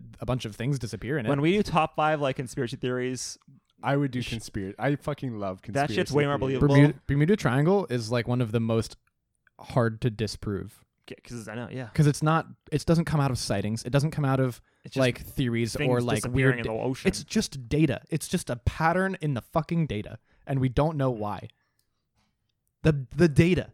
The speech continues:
Speaker 1: the data doesn't
Speaker 2: Yeah.
Speaker 1: lie. I wanna see
Speaker 2: Uh,
Speaker 1: someone try to debunk it. Like, I wanna
Speaker 2: I'm
Speaker 1: see what
Speaker 2: sure
Speaker 1: the,
Speaker 2: there
Speaker 1: what
Speaker 2: are
Speaker 1: the
Speaker 2: document-,
Speaker 1: count-
Speaker 2: I'm sure if you on YouTube and type it in, it'll be
Speaker 1: <clears throat> I want the,
Speaker 2: so many videos
Speaker 1: yeah,
Speaker 2: about
Speaker 1: I want
Speaker 2: it.
Speaker 1: the counterculture documentary that de-, tries to debunk, uh, Bermuda Triangle.
Speaker 2: Yeah.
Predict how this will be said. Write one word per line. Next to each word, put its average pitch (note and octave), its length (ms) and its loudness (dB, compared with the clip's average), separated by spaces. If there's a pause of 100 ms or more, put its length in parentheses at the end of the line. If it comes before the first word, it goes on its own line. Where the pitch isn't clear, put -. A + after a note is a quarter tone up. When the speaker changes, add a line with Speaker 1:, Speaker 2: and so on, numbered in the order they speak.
Speaker 1:
the D3 120 0
data D#3+ 500 0
doesn't A#2+ 300 -4
Speaker 2:
Yeah. A#2+ 140 -2
Speaker 1:
lie. B2+ 400 -6 (280)
I D3 40 -2
wanna G3+ 160 0
see A3+ 140 -4
Speaker 2:
Uh, G#3 40 -4
Speaker 1:
someone F#3 240 -2
try C3 140 -4
to A#2+ 60 -4
debunk G2 420 -8
it. F#2 120 -8
Like, F#2 140 -6
I G#2+ 60 -4
wanna B2 160 2
Speaker 2:
I'm A#2 40 2
Speaker 1:
see - 260 -2
what B2+ 80 2
Speaker 2:
sure A#2 160 2
Speaker 1:
the, A#2 40 0
Speaker 2:
there A2+ 140 -2
Speaker 1:
what G#2+ 40 -2
Speaker 2:
are G#2+ 40 -2
Speaker 1:
the A2 60 -4
Speaker 2:
document-, A#2+ 340 2
Speaker 1:
count- - 100 -6
Speaker 2:
I'm C#3 80 -2
sure D#3 260 0
if C#3 80 -4
you C#3 100 2
on B2+ 100 0
YouTube C#3 300 2
and B2+ 80 0
type B2+ 220 0
it B2 80 -2
in, C3 260 -2
it'll G#2+ 140 -4
be A#2 540 -6
Speaker 1:
<clears throat> - 100 -10
I B2+ 40 0
want C3+ 120 4
the, C3+ 100 4
Speaker 2:
so C#3+ 180 8
many C#3+ 200 0
videos A#2+ 220 4
Speaker 1:
yeah, A2+ 120 4
Speaker 2:
about A2 120 2
Speaker 1:
I D3+ 40 8
want F#3 180 8
Speaker 2:
it. D3+ 80 2
Speaker 1:
the - 60 -4
counterculture C3 600 -2
documentary G2+ 640 -4
that F#2+ 260 -10
de-, A#2 100 -10
tries G#2 260 -4
to A2 60 -6
debunk, F#2+ 440 -6 (380)
uh, F2 300 -4 (920)
Bermuda G2 300 -6
Triangle. - 400 -10
Speaker 2:
Yeah. - 60 -20